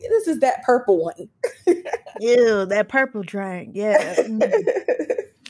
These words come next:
Speaker 1: But
Speaker 2: Yes.
Speaker 1: yeah.
Speaker 2: Well, Kel has a, a interesting true life story to share with us. I'ma just shut up and
Speaker 1: Mm-hmm.
Speaker 2: let you just, you know, kinda give a little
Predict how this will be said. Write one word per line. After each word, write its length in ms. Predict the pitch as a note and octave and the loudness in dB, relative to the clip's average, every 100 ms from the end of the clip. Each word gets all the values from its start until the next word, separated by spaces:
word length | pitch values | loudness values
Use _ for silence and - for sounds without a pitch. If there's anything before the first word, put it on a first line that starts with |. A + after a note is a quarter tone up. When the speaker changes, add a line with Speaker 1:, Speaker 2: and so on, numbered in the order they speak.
| - - - - | -20 -20 -12 -2
Speaker 1:
But 120 | - | 2
Speaker 2:
Yes. 240 | G#3+ G#3+ G3 | 4 4 2
Speaker 1:
yeah. 80 | F3+ | 0
Speaker 2:
Well, 400 | A3 G#3+ G#3 G3+ | 4 6 4 2
Kel 340 | G3+ C#4 C5 | 2 4 6
has 180 | G4+ C4 | 6 4
a, 320 | A3 G#3+ G3+ G3 G#3 _ _ - | 4 4 2 -2 -10 _ _ -2
a 360 | G#3 G3 F3+ - | 0 0 0 2
interesting 920 | B3+ C#4 D#4 - B3+ B3 B3 A#3+ B3 _ _ _ | 2 2 -2 -2 2 2 2 0 -4 _ _ _
true 260 | - D#4+ D#4+ | -4 0 2
life 280 | D4 C#4 C#4+ | 4 2 0
story 260 | B3+ B3 | 0 0
to 60 | B3+ | 0
share 280 | C4+ B3+ A#3+ | 0 0 2
with 100 | B3 | 0
us. 220 | B3 C#4 | -2 -2
I'ma 240 | - G4+ F4 | 0 2 4
just 180 | B3 | 4
shut 220 | A#3+ C4 C4 | 4 2 4
up 80 | |
and 120 | C#4 - | 2 0
Speaker 1:
Mm-hmm. 60 | |
Speaker 2:
let 200 | G#3+ A3+ | 0 0
you 200 | B3+ B3 | 0 -2
just, 400 | G#3 A3 A3 - | 2 2 2 -2
you 160 | A#3+ B3+ | 2 2
know, 200 | G#3+ G3+ | 2 2
kinda 240 | A#3 G#3+ | 2 2
give 160 | G3 A3+ | 4 4
a 60 | G3+ | 4
little 180 | G#3 | 4